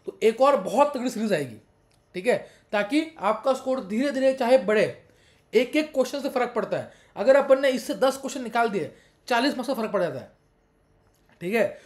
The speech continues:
तो एक एक सवाल आपको चार नंबर देता है और दस सवाल से आपका सिलेक्शन यहाँ वहाँ हो जाता है, क्लियर। तो पूरा एफर्ट लगाना है, पूरी जान लगानी है, get ready, get set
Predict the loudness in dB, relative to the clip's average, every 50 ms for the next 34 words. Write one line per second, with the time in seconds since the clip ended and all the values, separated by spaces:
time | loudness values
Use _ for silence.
0 | -20 _ _ -6 -6 -6 -6 -4 -4 -2 0 0 -2 -2 0 0 0 4 4 6
1 | 6 6 4 2 0 -2 -6 -6 -8 -8 _ 2 4 6 6 6 4 0 -2 -2
2 | -2 0 0 0 0 0 0 0 -2 -2 -6 -16 -20 _ _ -2 -2 0 4 6
3 | 6 6 6 6 4 4 6 6 6 6 6 4 4 4 4 4 2 -2 -6 -4
4 | -2 -4 -2 -2 -2 -2 0 0 2 2 2 4 4 4 4 4 4 2 0 -2
5 | -4 -10 -16 -18 _ _ _ _ _ _ _ _ _ _ _ _ -10 2 4 4
6 | 4 4 2 -4 -14 _ _ _ -10 -10 -10 -8 -6 2 6 8 8 8 6 4
7 | 0 2 2 4 4 4 4 2 2 0 -4 -10 -16 _ _ _ _ -2 0 4
8 | 6 6 6 6 6 4 4 4 4 4 2 2 2 0 2 4 4 4 4 2
9 | -4 -18 _ _ -4 4 6 8 8 8 6 4 4 4 4 4 2 0 -2 -6
10 | _ -16 0 4 6 6 6 6 4 4 6 6 8 6 4 0